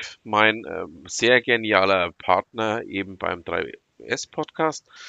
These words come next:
hat's mit der Fliegerei. Ich habe ja auch so ein Auge immer wieder mal auf Fliegerthemen. Und, ähm, es gibt bei Flugrevue einen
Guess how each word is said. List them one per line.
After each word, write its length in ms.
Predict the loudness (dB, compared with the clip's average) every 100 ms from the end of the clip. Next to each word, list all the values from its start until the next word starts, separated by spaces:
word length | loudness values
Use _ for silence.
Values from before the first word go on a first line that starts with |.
| -20 _ _
hat's 460 | -2 -2 -4 -10 -8
mit 160 | -4 -4
der 80 |
Fliegerei. 580 | -2 -4 0 2 2 0
Ich 160 | -6 -6
habe 180 | -2 -2
ja 60 |
auch 220 | -2 -6 -6
so 260 | -6 -6
ein 200 | -8 -12
Auge 540 | -16 -8 -4 -2 -2 -4
immer 360 | -6 -8 -6 -6
wieder 180 | -4
mal 260 | -4 -4 -4
auf 200 | -8 -14 -16 -18
Fliegerthemen. 960 | -14 -8 -6 -2 -4 -4 -12 -10 -10 -12 _ -20 -18 -18 -20 -20 -20 -20 _ _ -4
Und, 480 | -4 -4 -8 -10 -4
ähm, 680 | 0 2 0 -6 -10 -12 -14
es 160 | -12
gibt 120 | -6 -4
bei 100 | -4
Flugrevue 720 | -6 -6 -6 -4 -4 -6 -8 -10
einen 680 | -2 2 2 2 -2 -4